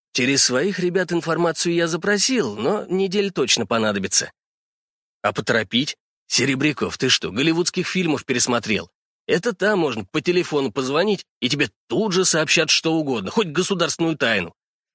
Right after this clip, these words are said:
У нас так не делается, у нас бумажки. Вначале в одну сторону, потом в другую. И счастье, если с другой стороны все протоколы и справки уже подписаны, завизированы и лежат в папочке "Дело".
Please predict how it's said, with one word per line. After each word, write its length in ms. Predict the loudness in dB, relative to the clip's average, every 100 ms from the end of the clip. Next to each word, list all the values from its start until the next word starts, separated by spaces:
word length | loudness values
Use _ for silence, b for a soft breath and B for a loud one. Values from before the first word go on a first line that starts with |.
| _
У 120 | -2
нас 240 | 0 2 2
так 180 | 0 0
не 120 | -2
делается, 600 | 2 2 2 0 0 -2 -4
у 160 | -2
нас 280 | 2 2 2
бумажки. 680 | 0 0 2 2 2 -2 -6 _ _ _
Вначале 500 | -2 0 2 2 2
в 60 | 0
одну 320 | 0 0 0
сторону, 520 | 0 0 2 0 -2 _ _
потом 400 | -2 0 2 2
в 20 |
другую. 600 | 2 0 0 0 2 0 -4 _ _ _ _
И 180 | -4 2
счастье, 640 | 2 2 2 2 0 2
если 280 | 2 2 0
с 80 | 0
другой 380 | -2 0 2 0
стороны 440 | 0 0 0 0
все 260 | 0 0 0
протоколы 540 | 0 0 0 0 0
и 40 | 0
справки 400 | 0 -2 0 -2
уже 200 | 0 0
подписаны, 720 | -2 -4 -2 0 2 0 0
завизированы 720 | 0 0 0 0 2 0 -2 -8 _
и 100 | -2
лежат 340 | 0 2 0
в 100 | 0
папочке 480 | -2 -2 -2 -2 -2 -2
"Дело". 460 | 0 2 2 0